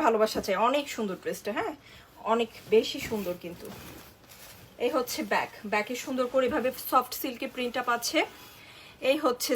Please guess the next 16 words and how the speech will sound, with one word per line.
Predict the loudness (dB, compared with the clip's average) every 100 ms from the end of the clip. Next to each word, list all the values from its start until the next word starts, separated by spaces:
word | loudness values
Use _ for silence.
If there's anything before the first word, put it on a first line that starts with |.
| 0
স্লিভ, | -2 -2 -2 -2 -14 -16 -20 -20 -20 -20 -20 -12
সুন্দর | -4 -2 2
করে | 4 4
প্রিন্ট | 0 -2
আপ | 0 0
আছে। | 0 -2 -2 -4 -20 -20 -20 -20 -16 -6 -4
এই | -4
হচ্ছে | -6 -6 -8 -8
ফ্রন্ট, | -10 -12 -12 -16 -16 -20 -20 -20 -20 -20 -20 -20 -20 -20 -20 -10 -10 -10 -20 -20 -20 -8 -2
নাইসলি | -2 -2 -4
প্রিন্ট | -4 -4 -4
আপ | -2
করা, | -2 -2
হ্যাঁ, | -2 -4 -6 -10 -18 -18 -18 -20 -20 -20 -20 -20 -20 -20 -20 -20 -20 -20 -20 -20 -20 -20 -18 -16 -14 -16 -18 -20 -20 -20 -20 -20 -20 -20 -20 -20 -20
ওকে। | -10 -4 -4 -6 -16 -20 -20 -20 -20 -18 -16 -16 -20 -20 -20 -20 -20 -20 -20
So | -16